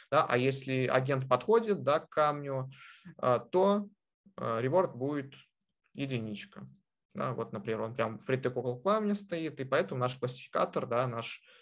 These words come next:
классификатор как бы картинки, да, говорит, что,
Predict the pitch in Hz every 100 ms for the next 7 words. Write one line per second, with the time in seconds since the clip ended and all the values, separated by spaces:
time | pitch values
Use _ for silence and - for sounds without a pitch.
0 | _ - 127 - - 120 110 104 101 104
1 | - 120 131 - 202 202 160 151 147 127
2 | 139 127 139 135 - 120 123 113